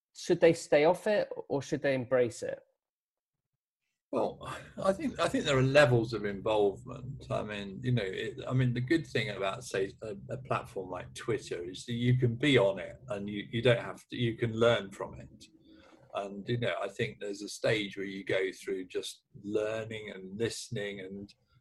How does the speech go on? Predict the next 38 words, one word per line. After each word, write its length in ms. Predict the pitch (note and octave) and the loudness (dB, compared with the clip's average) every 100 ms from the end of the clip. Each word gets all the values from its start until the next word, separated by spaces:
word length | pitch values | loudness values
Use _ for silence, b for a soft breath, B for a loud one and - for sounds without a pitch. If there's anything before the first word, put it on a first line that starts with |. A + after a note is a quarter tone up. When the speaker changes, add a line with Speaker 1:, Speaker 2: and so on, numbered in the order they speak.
| _ - | _ 4
Speaker 2:
watching 520 | A#2 - - G#2 G2+ | 4 4 -2 -6 -6
the 100 | G#2 | -6
debates. 840 | - - G2+ G2 - - - - - | -6 -4 -2 -2 -6 -8 -12 -14 -12
And 360 | A2+ A2+ A2+ A2+ - _ _ _ _ _ | -10 -8 -8 -10 -14 _ _ _ _ _
then 280 | B2 D#3+ C#3 | 4 4 4
there's 260 | B2 A2+ | 4 4
a 80 | A2 | 0
sort 220 | - A#2+ | 2 4
of 120 | G#2+ - - | 4 -4 2
curator 600 | C3 A#2+ B2 C3+ B2+ - | 8 8 8 4 2 0
type 400 | - - G#2+ F#2+ - _ _ _ _ _ _ C#3+ | -2 -4 -6 -6 -8 _ _ _ _ _ _ -4
role 500 | A2 A2 G#2 G#2+ G#2 | 2 4 4 4 2
where 160 | G#2 | 2
you, 360 | G#2 G#2 G#2 G2+ | 0 -2 -4 -4
you 140 | A#2 A2 | -8 -2
say, 200 | B2+ A2 | 0 4
"Well, 200 | B2 C#3 | 2 2
this 120 | - | 0
is 80 | B2 | 0
a 60 | |
really 300 | G#2+ A2+ G2+ | 2 2 2
good 140 | G#2 G2+ | 2 4
article." 800 | C3+ C#3 B2+ - _ - B2+ - - | 4 2 -6 -18 _ -6 -6 -6 -2
I 40 | |
mean, 320 | A#2+ A#2+ A#2+ B2+ b b b _ - | 2 2 -2 -6 b b b _ -4
I 40 | B2+ | 0
mean, 140 | D3+ | 2
I, 60 | - | 2
I 180 | C#3+ D#3+ | 2 2
mean, 140 | D3 E3+ | 2 2
I've 160 | G3 | 4
got 140 | - - | 2 2
a 20 | |
Harvard 360 | C3 B2 A2 - | 2 2 0 -4
Business 460 | A#2+ A#2+ - - - G#2 G#2+ | -4 -4 -8 -12 -14 -14 -4
Review 460 | A2+ G#2 G#2+ G2+ F#2 - _ - | -4 -2 -4 -4 -6 -14 _ -18
subscription. 720 | - - - - - - _ _ _ - | -14 -14 -8 -8 -8 -14 _ _ _ -2
So, 180 | A#2 | -2